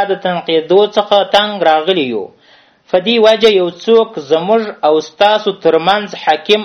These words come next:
او فیصله کوونکی جوړ کړه. نو الله عز وجل و نبی علیه السلام ته وایي چې دوی ته جواب ورکړه، چې دوی ته جواب ورکړه.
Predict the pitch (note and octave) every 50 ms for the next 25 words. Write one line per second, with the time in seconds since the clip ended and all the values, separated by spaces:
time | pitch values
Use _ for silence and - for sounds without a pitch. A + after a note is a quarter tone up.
0 | G#3 - - D#3 D#3 D#3 D#3 - E3 D#3 D#3 - - D#3 D3+ D3+ - E3 E3 F3
1 | G#3 A3 G#3+ G#3+ F#3 E3+ D3+ C#3 C3+ D#3+ F#3 F#3 F3 - - A#2+ A2+ F#2 - -
2 | - _ _ _ _ _ C#3 C#3 C#3 D3 - C3+ C#3 C#3 C#3+ D3 D3+ D3+ E3+ E3
3 | D#3 E3 D#3+ D#3+ D#3 D#3+ F3 F#3+ F#3+ F3+ F3 E3+ D#3+ D#3 D3+ E3+ E3 D#3 E3 E3
4 | E3 D#3+ D#3+ D#3 D3+ - - - E3 D#3 D#3+ F3 F3+ F#3 F#3 F3 F3 E3+ F3 F#3
5 | F#3+ F3+ E3 C#3+ B2 G#2+ - - _ _ _ _ - C#3 C3 D#3+ E3 - D3 B2
6 | C3 C#3 C#3 C#3+ C#3 B2+ C3 C3+ C3+ C3+ C3 - A2+ G2+ F#2+ G2+ - _ _ _
7 | _ - C3 B2+ D3 E3+ F#3 F3 G3 E3+ - C3 C3 C3 C#3 D3+ E3 F3 F#3 F#3
8 | F3+ - - _ _ - C3 C3 C#3 C#3+ C#3 - A2+ G#2+ G2+